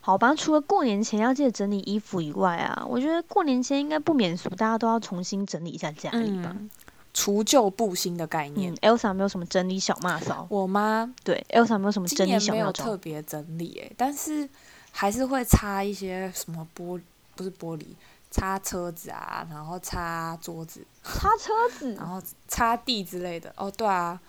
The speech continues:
Speaker 2: 我爸都会叫我帮他擦桌-，呃，车子。
Speaker 1: 哦，是哦，你直接洗车就好啦。
Speaker 2: 对啊，没有啊，里面啊，自己擦比较快。
Speaker 1: 哦，你说就是，哦，懂。
Speaker 2: 嗯。
Speaker 1: 我们家的话，
Speaker 2: 哦，
Speaker 1: 因为有那个
Speaker 2: 对，也要清理神桌。
Speaker 1: 神桌，所以就会稍微擦一下那个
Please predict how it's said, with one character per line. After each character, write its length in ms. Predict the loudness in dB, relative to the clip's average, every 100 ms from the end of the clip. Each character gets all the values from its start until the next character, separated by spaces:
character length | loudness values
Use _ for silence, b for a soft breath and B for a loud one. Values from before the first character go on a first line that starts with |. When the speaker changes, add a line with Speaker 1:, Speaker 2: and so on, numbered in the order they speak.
| B B
Speaker 2:
我 100 | 0
爸 180 | 2 2
都 100 | 2
会 80 |
叫 180 | 2 0
我 100 | 0 -4
帮 100 | -10
他 160 | -8
擦 260 | -6 -6 -6
桌-， 260 | -12 -14 -16 -10
呃， 140 | -8
车 260 | -6 -6 -6
子。 200 | -8 -12 -18 B B B B B B -4
Speaker 1:
哦， 140 | -2 -2 -6
是 280 | -8 -4 0
哦， 220 | 0 -2 -4
你 80 |
直 180 | -8 -4
接 60 | -4
洗 240 | -4 -8
车 200 | -4 -2
就 120 | -2
好 120 | -4 -6
啦。 260 | -10 -14 -18 _
Speaker 2:
对 100 | 6
啊， 220 | 8 8
没 140 | 6 0
有 80 | 0
啊， 160 | 0
里 160 | -2 -4
面 320 | -4 -4 -6
啊， 180 | -10 -12 -18 -6
自 100 | -2
己 80 | 2
擦 240 | 4 2
比 60 | 0
较 100 | -4
快。 260 | -2 0
Speaker 1:
哦， 480 | 0 -2 -4 -4 -6 -6
你 80 |
说 100 | -4 -6
就 160 | -4 -4
是， 140 | -4 -8 -14
哦， 720 | -12 -8 -8 -8 -8 -8 -8 -8
懂。 140 | -8 -6
Speaker 2:
嗯。 460 | -6 -4 -4 -8 -12 B B B B B
Speaker 1:
我 80 | -4
们 160 | -2
家 200 | 2 4
的 60 | 4
话， 100 | 2
Speaker 2:
哦， 40 |
Speaker 1:
因 80 | 2
为 80 | 4
有 0 |
那 0 |
个 80 | 4
Speaker 2:
对， 60 |
也 60 | 2
要 140 | 0 0
清 240 | -2 -4
理 120 | -4
神 200 | -4 -4
桌。 80 | -4
Speaker 1:
神 100 | -2
桌， 280 | -2 -4 -4
所 100 | -2
以 40 | 0
就 60 |
会 80 | 0
稍 200 | 0 0
微 100 | 0 -2
擦 320 | -8 -8 -8
一 40 |
下 180 | -8 -10
那 120 | -8
个 120 | -10